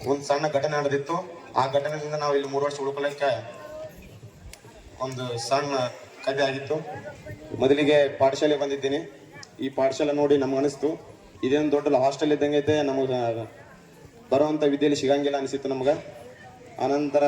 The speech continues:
ಇಲ್ಲಿ ಅಡ್ಮಿಷನ್ ಆಯ್ತು. ಅಡ್ಮಿಷನ್ ಆಗಿ ಮೂರು ದಿವಸ ಆಗಿತ್ತು. ಅವಾಗ ನಮ್ಮ ಗುರುಜಿ ಅವ್ರು ಎಲ್ಲರನ್ನ ಹಾಲ್ದಾಗ ಕರೆದು ಒಬ್ಬೊಬ್ಬರು ಅವ್ರವ್ರ ಹೆಸರನ್ನ ಕೇಳ್ತಿದ್ರು. ಎಲ್ಲರದು ಹೆಸರು ಹೇಳಾಗ ನಮ್ಮ ಪಾಳಿ ಬಂತು, ನಮ್ಮ ಹೆಸರು ಹೇಳಿದ್ವಿ.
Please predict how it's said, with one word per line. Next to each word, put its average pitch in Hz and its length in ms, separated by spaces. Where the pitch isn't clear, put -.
ಇಲ್ಲಿ 135 140
ಅಡ್ಮಿಷನ್ 139 360
ಆಯ್ತು. 143 300
ಅಡ್ಮಿಷನ್ 143 360
ಆಗಿ 143 220
ಮೂರು 135 220
ದಿವಸ 143 160
ಆಗಿತ್ತು. 135 320
ಅವಾಗ 135 240
ನಮ್ಮ 139 140
ಗುರುಜಿ 143 260
ಅವ್ರು 151 160
ಎಲ್ಲರನ್ನ 143 340
ಹಾಲ್ದಾಗ 147 340
ಕರೆದು 147 340
ಒಬ್ಬೊಬ್ಬರು 143 400
ಅವ್ರವ್ರ 135 520
ಹೆಸರನ್ನ 143 340
ಕೇಳ್ತಿದ್ರು. 135 520
ಎಲ್ಲರದು 147 380
ಹೆಸರು 143 220
ಹೇಳಾಗ 147 240
ನಮ್ಮ 143 200
ಪಾಳಿ 143 260
ಬಂತು, 147 320
ನಮ್ಮ 139 180
ಹೆಸರು 139 200
ಹೇಳಿದ್ವಿ. 135 380